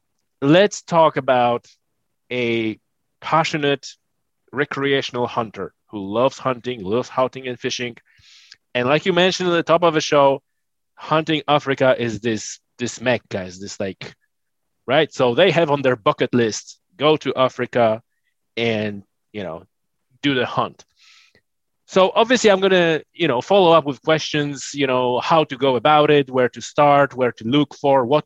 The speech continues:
to look for, how to prepare, and so on and so forth. But I suppose the first question I have,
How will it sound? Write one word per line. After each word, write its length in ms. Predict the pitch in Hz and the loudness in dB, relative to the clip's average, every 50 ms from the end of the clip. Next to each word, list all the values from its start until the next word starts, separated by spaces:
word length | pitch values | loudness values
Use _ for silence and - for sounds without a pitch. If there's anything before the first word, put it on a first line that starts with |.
| _ - | _ -6
to 100 | 147 139 | -4 0
look 260 | 143 147 139 - - | 0 0 -2 -4 -4
for, 200 | - 139 135 123 | -2 0 0 2
how 180 | 120 139 131 | 2 0 -2
to 120 | - - 120 | -2 -4 -12
prepare, 520 | - 117 117 110 - 151 151 147 143 135 | -10 -10 -10 -2 2 4 4 6 4 4
and 120 | 123 120 - | 2 0 -6
so 240 | - 123 117 117 | -6 -6 -4 -4
on 80 | 117 113 | -4 -6
and 100 | 107 - | -8 -12
so 120 | - 117 | -12 -14
forth. 320 | - _ 110 98 85 - _ _ _ - - - - - - - - _ _ _ _ _ _ _ | -8 _ -6 -6 -6 -8 _ _ _ -20 -20 -20 -20 -20 -20 -20 -20 _ _ _ _ _ _ _
But 280 | 170 190 196 175 175 - - _ _ _ _ | -2 0 0 0 -4 -12 -18 _ _ _ _
I 180 | - 185 196 | 0 0 0
suppose 420 | 185 - - 226 - 285 262 233 208 | 0 -2 -6 -4 0 2 2 2 0
the 80 | 214 | -2
first 420 | 185 - - - 349 381 359 - - | -4 -4 -2 0 0 0 0 -2 -4
question 440 | - 262 214 180 - - 156 151 143 | 0 2 2 2 2 0 -4 -2 0
I 140 | 135 135 131 | 0 0 0
have, 360 | 123 135 127 117 107 107 - | 0 0 0 2 0 0 -2